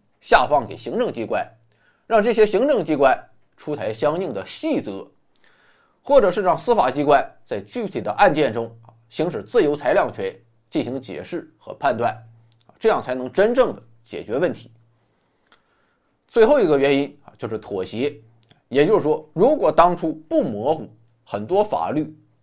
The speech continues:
可能就通不过了。最典型的例子就是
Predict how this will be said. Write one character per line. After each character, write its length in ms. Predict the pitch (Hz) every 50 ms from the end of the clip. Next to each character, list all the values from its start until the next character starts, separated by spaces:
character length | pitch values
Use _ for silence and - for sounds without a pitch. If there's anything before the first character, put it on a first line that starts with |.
| _
可 140 | _ - 95
能 120 | 85 98 117
就 120 | 143 147
通 200 | - - 151 143
不 80 | 147 156
过 220 | 180 208 180 117
了。 100 | - - - - - - _ _ _ _ _ _ _ _ _ _ _ _ _ _ _ _ _ _
最 160 | _ 247 262 220
典 220 | 185 143 127 127
型 140 | - 170 208
的 100 | 208 196
例 140 | 196 185 160
子 100 | 147 135
就 140 | 151 143
是 200 | - 127 - -